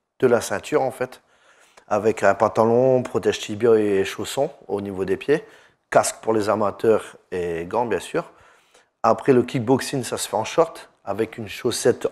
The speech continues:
en mousse, toujours pour les amateurs, où les coups, ils se font tout le long, du dessus du genou,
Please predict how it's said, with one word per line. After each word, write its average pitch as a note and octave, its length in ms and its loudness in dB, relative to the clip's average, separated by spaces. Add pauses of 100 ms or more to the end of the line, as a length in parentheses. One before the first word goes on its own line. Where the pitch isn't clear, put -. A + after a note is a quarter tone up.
en G#2+ 100 2
mousse, C3 600 -2 (320)
toujours A2 260 -2
pour G#2+ 140 -4
les G2+ 160 -2
amateurs, G#2+ 600 0 (560)
où C#3+ 300 6
les B2 160 6
coups, B2+ 280 -2
ils - 40 -8
se - 60 -12
font A#2+ 220 -4 (100)
tout - 160 -6
le B2 80 2
long, C3 160 2
du A2+ 320 2
dessus A#2 460 0
du B2 180 -2
genou, B2 380 -2